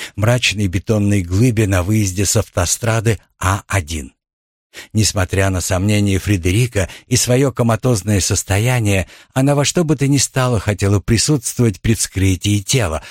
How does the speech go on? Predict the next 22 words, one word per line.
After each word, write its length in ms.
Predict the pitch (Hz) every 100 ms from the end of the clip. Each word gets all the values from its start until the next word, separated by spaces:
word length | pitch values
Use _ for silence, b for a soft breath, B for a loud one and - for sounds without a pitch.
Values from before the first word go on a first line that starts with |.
| B
найденного 640 | 82 87 104 92 95 90 82
в 100 | 73
багажнике 680 | 73 73 90 82 95 - 113
Кангу, 480 | 127 98 80 82 B B
который 400 | - 123 139 135
она 200 | 127 135
видела 380 | 127 143 131 123
в 40 | -
сотне 400 | - 127 127 113
метров 480 | 110 127 127 120 -
от 220 | - 104
места 400 | 92 87 82 - -
аварии. 640 | 101 90 69 71 67 _ _ _ _ _ _ _ _ _ B B
Погода 380 | - 107 143 135
была 260 | 123 117 113
сухая, 600 | - 110 - 131 90 71 b b _
небо 300 | 87 92 92
усыпано 640 | 95 - - 110 95 92 87
звездами, 680 | 92 117 104 - 90 90 B B
но 420 | 113 123 131 127 -
ветер, 480 | 95 151 135 95 80
поднявшийся 760 | 95 90 113 107 107 - 104